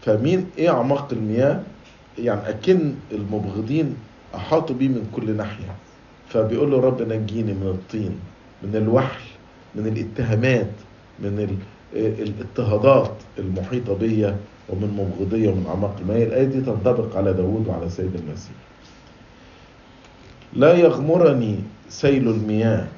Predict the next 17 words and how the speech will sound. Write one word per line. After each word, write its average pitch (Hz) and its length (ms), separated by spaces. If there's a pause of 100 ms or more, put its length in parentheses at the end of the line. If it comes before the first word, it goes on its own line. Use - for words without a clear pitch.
(260)
ولا 123 420
يبتلعني 107 800 (240)
العمق، 98 680 (440)
ولا 107 260
تطبق 131 720
الهاوية 120 920
علي 104 500
فاهم". 90 320 (960)
يغمرني 147 600
سيل 160 340
المياه 135 360
دي 143 140
معروفة، 117 460
زي 101 140
ما 107 120
احنا 107 140
اتكلمنا 107 600